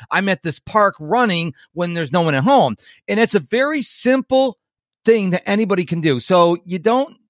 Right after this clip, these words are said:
take those gorgeous restaurant pictures, vacation pictures, but then post them later. No one's gonna care. No one's gonna hop in the car and drive to the restaurant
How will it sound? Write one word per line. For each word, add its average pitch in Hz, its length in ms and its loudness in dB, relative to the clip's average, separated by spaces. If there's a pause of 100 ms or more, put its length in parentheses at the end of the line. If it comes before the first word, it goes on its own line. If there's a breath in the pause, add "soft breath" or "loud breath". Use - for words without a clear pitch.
(140)
take - 240 -8
those 285 200 -6
gorgeous 208 600 0 (180 loud breath)
restaurant 190 580 -4
pictures, 175 560 -2 (240 loud breath)
vacation 160 520 -4
pictures, 139 500 -4 (400 soft breath)
but 185 160 -6
then 226 160 0
post 254 360 -6
them 208 140 0
later. 165 380 0 (160)
No 240 140 0
one's 285 240 0
gonna 180 180 -2
care. 151 300 2
No 185 140 2
one's 254 180 0
gonna 208 140 0
hop 170 220 0
in 180 60 -4
the 151 80 0
car 147 260 -2
and 135 80 -4
drive 131 300 -4
to 143 80 -8
the 135 60 -6
restaurant 131 500 -2